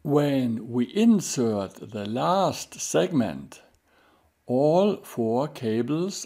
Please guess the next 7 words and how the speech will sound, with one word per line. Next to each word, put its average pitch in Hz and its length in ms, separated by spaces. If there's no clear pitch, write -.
are 110 380
already 101 560
stressed. - 680
So 107 360
how 156 640
can 120 420
we 135 320